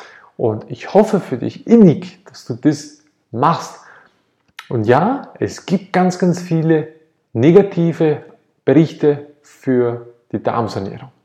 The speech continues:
laut Probst, also sprich nach der Regel von Probst. Doch die, die das machen, die negative Berichte in YouTube veröffentlicht haben,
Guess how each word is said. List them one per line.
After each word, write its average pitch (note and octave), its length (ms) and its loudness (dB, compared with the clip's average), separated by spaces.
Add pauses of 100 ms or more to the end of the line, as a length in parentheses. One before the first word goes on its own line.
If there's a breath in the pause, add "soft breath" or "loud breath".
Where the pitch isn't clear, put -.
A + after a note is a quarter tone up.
(300)
laut - 380 -6 (400)
Probst, B2 400 0 (140)
also G2+ 200 -6
sprich A#2+ 320 -2
nach A2+ 160 -6
der A2 240 -2 (420 loud breath)
Regel A2+ 220 0
von G2 240 -12
Probst. B2+ 360 2 (600 loud breath)
Doch - 460 0 (1000)
die, F#3+ 240 6
die D3+ 120 2
das B2 260 -4
machen, D#3+ 400 0 (680)
die A2+ 160 -4
negative B2 800 0 (640)
Berichte A2 640 -4 (360)
in G2+ 100 -10
YouTube A#2 280 -6
veröffentlicht B2+ 640 -6
haben, F#2 200 -12